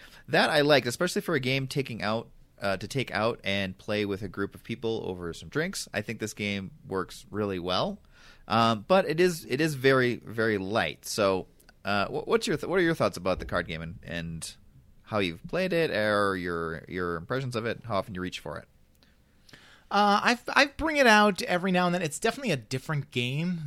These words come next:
Speaker 2: than people are used to. Um, so there's a lot of things that when I teach the game, people will halfway through go, "Wait,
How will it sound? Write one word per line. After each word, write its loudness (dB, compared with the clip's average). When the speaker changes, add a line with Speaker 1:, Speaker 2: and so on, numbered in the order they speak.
Speaker 2:
than -4
people -4
are 0
used -2
to. 0
Um, -6
so -10
there's -6
a 0
lot 2
of -2
things 0
that -2
when -4
I -4
teach -8
the -6
game, 0
people -6
will -2
halfway 0
through -6
go, -2
"Wait, -4